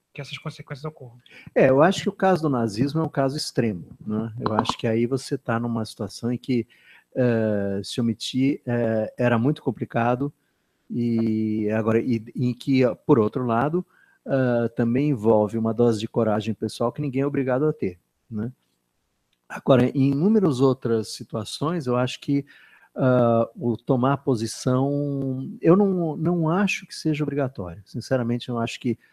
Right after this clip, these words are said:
Speaker 2: ah, você pode ter, ah, há situações muito mais ambíguas em que você, eh, não tomar posição significa, para alguns, significa você estar a favor de A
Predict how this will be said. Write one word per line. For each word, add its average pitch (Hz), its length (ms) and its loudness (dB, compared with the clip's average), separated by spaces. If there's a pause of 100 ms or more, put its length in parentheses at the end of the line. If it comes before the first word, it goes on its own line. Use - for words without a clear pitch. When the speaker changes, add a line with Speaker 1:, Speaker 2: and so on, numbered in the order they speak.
(220)
Speaker 2:
ah, 120 200 0
você 110 260 -2
pode 113 380 -2
ter, 107 580 0 (380)
ah, 101 1000 -2 (420)
há 143 140 4
situações 147 440 0
muito 185 320 0
mais 143 300 2
ambíguas 143 640 0
em 139 120 -4
que 127 120 -10
você, 120 840 0 (360)
eh, 117 380 0
não 165 240 6
tomar 139 320 2
posição 120 520 -4
significa, 139 640 -4
para 160 240 6
alguns, 165 560 2
significa 147 400 -4
você 143 200 -2
estar 139 160 -4
a 127 40 0
favor 135 340 0
de 123 160 2
A 165 220 0